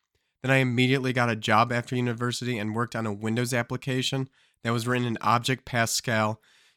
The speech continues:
using the Delphi I D E. So shout out to any of you if you actually <laughs> know what that is. It's some old stuff compared to today's standards. And then later we converted that project over to a web-based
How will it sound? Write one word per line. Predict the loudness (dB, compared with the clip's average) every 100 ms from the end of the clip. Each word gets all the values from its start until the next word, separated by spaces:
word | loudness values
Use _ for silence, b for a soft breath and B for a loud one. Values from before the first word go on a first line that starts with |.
| -2
using | 2 2
the | 0
Delphi | 0 4 4 4 0 0
I | 2 2
D | 2 0 -2
E. | -2
So | -4 -6 -6
shout | -6 0 4 6 6
out | 4 2
to | -2
any | 0 0
of | 0
you | -2
if | -2
you | -6 0
actually | 0 0 0 0
<laughs> |
know | 2 2
what | 0
that | 0 0
is. | 2 0 -2 -6 -10 b b b
It's | -6
some | -4 0
old | 2 2 2
stuff | 0 4 4 4 -4 -2
compared | -2 2 2
to | 2
today's | -2 0 2 2
standards. | 0 -2 -4 -6 -10 -14 -18 _ 0
And | 6
then | 8
later | 10 8 6
we |
converted | 4 4 6 6 6
that | 4 4
project | 2 2 2 -2 -4
over | -4 -4
to | -2 -2
a |
web-based | -2 -2 -2 0 0 2 0 -2